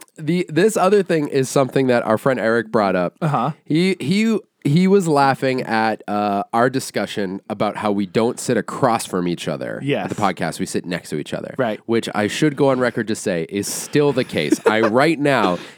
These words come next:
Speaker 1: am looking left to Tim.
Speaker 2: It's just how I set it up.
Speaker 1: And I don't know why we keep doing
Speaker 2: You
Speaker 1: this.
Speaker 2: can go on the other side, Brett. I'm
Speaker 1: No.
Speaker 2: not moving.
Speaker 1: I know you're not.
Speaker 2: I'm, I'm sticking here.
Speaker 1: Now, what was so funny about this is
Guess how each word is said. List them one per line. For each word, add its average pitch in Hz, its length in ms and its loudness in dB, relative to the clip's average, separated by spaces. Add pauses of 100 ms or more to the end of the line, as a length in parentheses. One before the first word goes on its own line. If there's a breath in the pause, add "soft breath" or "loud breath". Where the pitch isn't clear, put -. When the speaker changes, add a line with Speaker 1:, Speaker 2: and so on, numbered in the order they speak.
Speaker 1:
am 101 220 -4
looking 117 440 -2
left 131 420 -4
to 135 120 -6
Tim. 92 420 0
Speaker 2:
It's 175 160 -2
just 180 200 -2
how 160 180 2
I 156 60 0
set 151 260 0
it 147 100 -2
up. 156 300 0
Speaker 1:
And 117 220 4
I 110 120 4
don't 135 360 2
know 131 180 4
why 104 240 4
we 98 160 2
keep 95 240 -4
doing 165 240 4
Speaker 2:
You 208 120 4
Speaker 1:
this. - 100 -6
Speaker 2:
can 269 140 2
go 220 180 4
on 208 100 2
the 185 100 2
other 170 180 4
side, 120 300 0
Brett. 87 340 -8
I'm 226 180 6
Speaker 1:
No. 254 40 2
Speaker 2:
not 175 240 4
moving. 123 340 -2
Speaker 1:
I 120 140 2
know 135 80 2
you're 117 200 2
not. 87 240 -4
Speaker 2:
I'm, 131 240 0
I'm 147 260 0
sticking 127 540 -4
here. 104 260 -8
Speaker 1:
Now, 151 180 4
what 156 320 0
was 147 220 -4
so 190 400 -2
funny 202 340 -2
about 98 300 -2
this 80 320 -8
is 107 180 -6